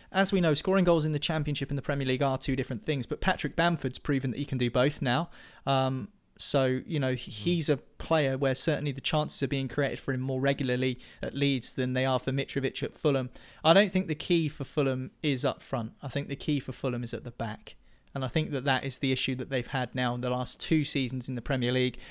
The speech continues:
Speaker 1: Obviously, they had a gap in between in the Championship last year, but the season before where their defence was leaky, I mean, it looks porous again this season.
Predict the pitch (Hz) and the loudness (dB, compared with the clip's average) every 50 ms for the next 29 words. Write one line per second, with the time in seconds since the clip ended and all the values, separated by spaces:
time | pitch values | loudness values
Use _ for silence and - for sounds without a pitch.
0 | - - - 143 143 - - 135 131 131 135 131 127 123 - 151 143 127 - - | -6 0 2 2 2 4 2 2 4 4 4 2 2 4 4 4 4 4 2 0
1 | 135 131 127 123 - - 151 143 135 131 127 131 - - 175 165 147 - 160 147 | 0 0 0 -2 0 2 2 2 2 0 -2 -2 0 0 2 2 2 0 -2 -2
2 | - - 151 151 160 156 151 151 151 - - 160 151 151 151 147 147 - - - | 2 0 0 2 2 2 2 2 0 0 2 4 6 6 6 6 2 -2 -12 -20
3 | - - - _ 147 135 165 151 - 196 196 180 160 170 151 151 - - 175 175 | -20 -20 -2 _ -2 0 0 2 6 6 6 8 6 6 4 2 4 6 6 8
4 | 175 170 165 151 151 147 147 135 - 160 156 139 - - 143 - 151 143 151 151 | 8 8 8 6 6 4 4 2 2 0 0 0 -2 -6 -4 0 4 4 4 4
5 | 143 - 156 147 143 139 143 - - - - - - - - 139 143 147 143 139 | 4 2 2 4 4 2 0 -4 -16 -20 -20 -20 -16 -4 -2 2 2 2 2 2
6 | - 151 151 - - - - - 170 165 151 147 143 - - 139 127 143 143 139 | 4 2 2 2 0 -10 0 4 6 8 8 8 6 4 2 2 2 4 2 2
7 | 135 139 143 - - - - 135 135 131 123 135 135 131 131 | 2 0 0 0 0 0 2 2 2 2 2 0 0 -2 -2